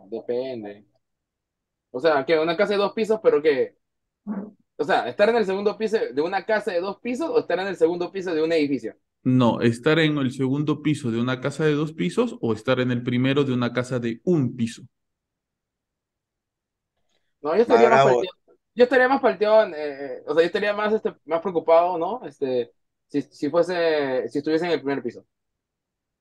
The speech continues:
Speaker 2: ¿Con una casa de un piso?
Speaker 1: Ah, no, no, me refiero a una casa de dos pisos.
Speaker 3: Ah, y yo te iba a decir el segundo piso, ¿no? Porque me haría, porque a veces para bajar las escaleras del segundo piso es más, más,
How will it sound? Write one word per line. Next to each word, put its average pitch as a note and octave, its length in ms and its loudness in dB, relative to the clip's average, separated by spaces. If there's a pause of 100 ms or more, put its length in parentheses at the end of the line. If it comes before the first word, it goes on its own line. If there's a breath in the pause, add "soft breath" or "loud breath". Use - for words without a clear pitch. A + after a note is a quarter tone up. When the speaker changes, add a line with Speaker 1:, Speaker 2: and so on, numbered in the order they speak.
(160)
Speaker 2:
¿Con D3+ 180 6
una F3 220 4
casa F#3 240 4
de E3 100 6
un E3 120 2
piso? F3+ 440 -2 (1120)
Speaker 1:
Ah, A3 380 6 (280)
no, C#3 120 -2
no, F3 240 2
me B2+ 180 -4
refiero D#3+ 220 4
a - 80 2
una E3 120 0
casa E3+ 160 -2
de E3 60 6
dos D#3 100 4
pisos. A#2+ 320 -8 (1160 loud breath)
Speaker 3:
Ah, A#2 260 0
y C3 200 -6
yo D3+ 120 4
te E3 80 2
iba D#3 100 8
a - 20 10
decir D#3+ 180 4
el D#3 60 4
segundo D3+ 280 2
piso, D3 240 0
¿no? F#3 100 -6
Porque G2+ 520 -2
me F#2+ 120 -2
haría, G#2+ 160 -2 (880)
porque G#2+ 240 -2
a A2 40 4
veces B2+ 260 0
para A2 200 4
bajar B2+ 240 0
las C3 100 -4
escaleras B2 380 -4
del A#2 40 -2
segundo B2 240 -6
piso B2+ 200 -6
es A2+ 60 -4
más, A2+ 100 -2
más, A2 240 -4